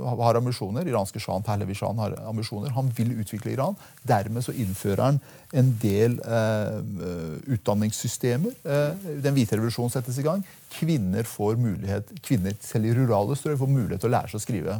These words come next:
og lese. Eh, så utvikler dette seg. Revolusjonen kommer syttini, og det dette regimet har gjort, er at de står på skuldrene av Pahlavi-regimets, eh, systemer,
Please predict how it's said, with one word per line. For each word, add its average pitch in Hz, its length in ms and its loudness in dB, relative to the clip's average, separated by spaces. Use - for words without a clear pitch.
og 107 100 -2
lese. - 280 -4
Eh, 143 140 2
så 190 260 8
utvikler 127 320 6
dette 135 180 8
seg. 156 180 10
Revolusjonen 117 360 4
kommer 113 180 2
syttini, 175 440 -2
og 143 220 4
det 135 200 8
dette 156 180 4
regimet 143 320 2
har 143 80 4
gjort, - 260 0
er 123 160 2
at 127 160 0
de 110 160 0
står 139 200 2
på 147 100 -2
skuldrene 95 400 0
av 107 100 0
Pahlavi-regimets, 104 880 0
eh, 107 800 -4
systemer, 107 580 2